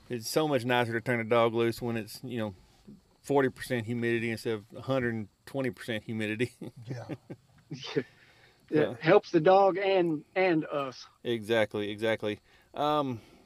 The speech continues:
Speaker 1: so I know you don't hunt just a whole lot anymore. I know Jordan hunts for you mostly, but, uh, but we're gonna get you on here and get your, uh, years of wisdom and insight in the coon hunting, get on here and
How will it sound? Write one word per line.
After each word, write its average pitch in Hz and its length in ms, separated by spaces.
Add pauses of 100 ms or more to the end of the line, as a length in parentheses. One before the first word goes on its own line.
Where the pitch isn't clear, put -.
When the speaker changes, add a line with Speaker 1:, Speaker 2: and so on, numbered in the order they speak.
Speaker 1:
so 120 480 (260)
I 151 100
know 160 200
you 147 340
don't 170 280
hunt 139 260
just 123 220
a - 20
whole 123 240
lot 117 320
anymore. 117 760
I - 40
know 127 200
Jordan 123 340
hunts 110 260
for - 140
you 113 220
mostly, 113 460 (580)
but, 110 200
uh, 104 280 (500)
but 110 80
we're 127 160
gonna 135 180
get 123 220
you 131 80
on 120 180
here 123 380
and 117 80
get 117 220
your, 117 200
uh, 104 180 (840)
years 135 400
of 113 260
wisdom 123 480
and 113 120
insight 113 520
in - 200
the 113 60
coon 120 260
hunting, 113 340
get 113 140
on 113 160
here 117 180
and 110 220